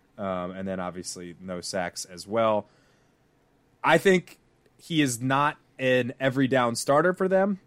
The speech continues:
Um, by the looks of their depth chart, I'm just, I did a quick look here. It,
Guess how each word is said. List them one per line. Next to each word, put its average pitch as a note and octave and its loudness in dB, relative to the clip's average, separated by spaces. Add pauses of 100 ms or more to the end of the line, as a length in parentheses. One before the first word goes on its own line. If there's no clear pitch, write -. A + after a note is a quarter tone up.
(120)
Um, A2 -2
by C#3 4
the C3+ 0
looks D3 0
of A#3 -2
their F3 2
depth D#3 -2
chart, A#2+ 2
I'm A#2 -4
just, C3+ -8
I C3+ -2
did E3 -4
a C3+ -4
quick A3+ -6
look D#3 0
here. C3 -2
It, A#2 -10